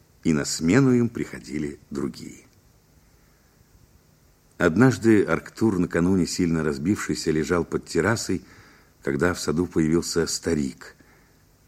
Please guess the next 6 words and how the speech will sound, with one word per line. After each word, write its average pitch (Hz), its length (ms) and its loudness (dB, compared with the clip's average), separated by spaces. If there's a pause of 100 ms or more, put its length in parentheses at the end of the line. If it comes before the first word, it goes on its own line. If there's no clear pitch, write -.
(240)
Левый 73 340 4
глаз 73 320 -2
его 71 180 0
вытек 78 420 -2
и 73 40 2
затянулся, 85 800 -2